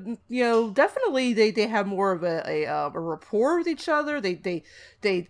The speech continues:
speak, <laughs> which is, which is more than she can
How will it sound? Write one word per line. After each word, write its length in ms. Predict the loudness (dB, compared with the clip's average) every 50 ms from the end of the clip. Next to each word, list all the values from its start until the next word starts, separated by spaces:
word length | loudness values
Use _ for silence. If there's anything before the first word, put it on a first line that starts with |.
| _
speak, 640 | -14 -12 -12 -8 -2 0 4 4 6 6 4 2 -2
<laughs> 40 | 6 6
which 200 | 6 6 10 10
is, 300 | 10 10 10 8 4 0 -2 -2 2 4
which 180 | 4 4 4
is 100 | 4 2
more 220 | 4 6 6 6 6
than 160 | 6 2 0
she 160 | 0 -2 -2
can 340 | 0 0 0 0 0 -2 -6